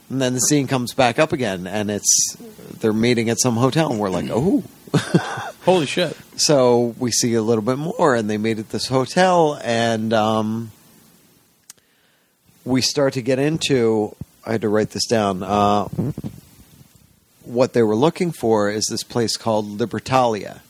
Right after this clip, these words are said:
Speaker 2: Okay.
Speaker 1: Which is a legendary safe haven for pirates. Uh, a place that they, they founded, like, on an island somewhere, and it's where they all got together and they all kept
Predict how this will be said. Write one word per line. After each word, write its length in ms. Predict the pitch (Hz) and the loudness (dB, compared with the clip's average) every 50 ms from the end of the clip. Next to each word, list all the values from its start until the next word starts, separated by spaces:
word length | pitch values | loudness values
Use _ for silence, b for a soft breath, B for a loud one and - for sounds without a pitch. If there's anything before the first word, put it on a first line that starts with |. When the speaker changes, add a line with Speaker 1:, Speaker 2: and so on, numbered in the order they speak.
| - - | -10 -6
Speaker 2:
Okay. 340 | - 135 - 135 117 120 135 - _ B B B B B B B B B B B B B B B - | -4 -4 -2 -4 -6 -6 -8 -14 _ B B B B B B B B B B B B B B B 0
Speaker 1:
Which 360 | 117 127 127 117 - - - | 2 4 4 4 2 -2 0
is 960 | - 135 131 127 123 123 120 117 117 117 120 117 110 - - - - - - - - - - - - - - _ - - - - - - - - - 110 | 2 4 4 6 6 6 8 8 6 6 4 2 0 -4 -6 -8 -10 -12 -14 -18 -20 -20 -20 -20 -20 -20 -20 _ -20 -20 -20 -20 -20 -20 -20 -18 -10 -6
a 120 | 117 110 | -4 -4
legendary 760 | 107 110 120 131 135 113 - 147 143 139 135 127 120 120 120 | -2 0 0 0 0 0 -2 -2 2 2 4 4 4 2 2
safe 480 | 107 - - - - 156 151 151 143 - | 0 -2 -2 0 4 4 4 4 2 0
haven 440 | - 139 139 135 123 123 123 120 107 | 0 0 0 0 0 -2 -4 -6 -6
for 180 | - - 123 | -6 -4 -6
pirates. 800 | 110 - - 127 120 117 110 101 85 - - - - - - - - _ - - - B B B B B B B B B B B - | -6 -4 -2 0 0 0 0 -4 -6 -10 -12 -12 -10 -10 -10 -12 -18 _ -20 -20 -20 B B B B B B B B B B B -8
Uh, 520 | - 113 110 107 104 104 104 98 98 98 - | -6 -4 -2 -2 -2 -2 -2 -2 -4 -6 -6
a 80 | - - | -10 -12
place 460 | - - - 147 143 139 127 - - | -8 -2 0 2 2 2 2 0 -2
that 120 | 123 95 | -4 -2
they, 160 | - 117 107 98 - - - - - - | 0 0 0 0 -4 -14 -20 -20 -8 -4
they 140 | 113 113 95 | -2 -2 -2
founded, 720 | - - - 135 127 127 127 127 123 120 120 120 104 - | -2 -2 0 0 2 2 2 2 2 2 2 0 -2 -4
like, 200 | 110 107 104 92 | -4 -4 -4 -2
on 200 | 110 101 104 110 107 | -2 -4 -2 -2 -2
an 120 | 107 107 | -2 0
island 420 | 117 127 147 143 143 139 139 135 123 | 2 2 4 4 4 2 2 0 0
somewhere, 800 | - - 131 120 120 117 117 113 113 113 110 110 110 113 107 - - - | 0 0 0 0 0 0 0 0 0 0 0 -2 -2 -4 -4 -8 -10 -10
and 220 | 104 104 101 101 | -8 -6 -6 -4
it's 220 | 104 98 - - - | -6 -6 -8 -6 -2
where 260 | 127 117 113 110 107 | 0 2 2 2 0
they 160 | 95 101 101 | 0 0 0
all 220 | 101 113 127 139 135 | 2 4 4 4 4
got 180 | - 113 110 - | 2 0 0 0
together 440 | 123 104 117 113 110 113 117 113 | -2 -2 -2 -2 0 0 0 -2
and 240 | 110 - 107 98 92 | -2 -4 -8 -8 -6
they 80 | 107 110 | -4 -2
all 200 | 113 113 117 117 | -2 -2 -2 -2
kept 320 | - - 120 113 - - | -4 -6 -8 -8 -8 -10